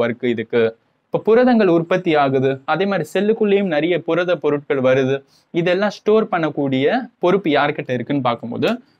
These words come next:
Golgi bodies கிட்ட இருக்கு. புரதங்களை சேமிக்கக்கூடிய ஒரு பகுதியா வந்து Golgi உடலங்கள் செயல்படும். ரெண்டாவது இன்னொரு ஒர்க் என்ன Golgi உடலங்களுக்கு அப்படின்னு பார்க்கும்போது என்சைம்கள் மற்றும் ஹார்மோன்கள் அப்படின்னு சொல்லிட்டு சொல்லுவாங்க. என்சைம்கள்,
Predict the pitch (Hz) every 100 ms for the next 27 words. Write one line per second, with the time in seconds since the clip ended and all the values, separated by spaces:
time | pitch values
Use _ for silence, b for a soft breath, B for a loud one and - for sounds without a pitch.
0 | _ - 170 175 165 123 120 117 - 135
1 | 127 - _ _ _ _ _ _ _ _
2 | _ _ 170 170 175 160 170 254 - -
3 | 170 160 139 139 170 123 147 120 123 131
4 | 120 117 220 339 139 143 151 151 123 113
5 | 110 147 302 - 123 107 107 - _ b
6 | b b - 160 214 247 208 139 117 -
7 | - 190 190 185 147 131 143 - 151 131
8 | 127 147 143 131 123 123 120 120 113 123
9 | 113 127 127 120 123 110 110 165 247 B
10 | B - 156 190 202 208 208 202 220 302
11 | _ 143 139 131 123 - 127 175 214 180
12 | 160 131 123 123 113 117 127 131 113 117
13 | 131 127 110 110 - _ _ - 151 175
14 | 170 180 175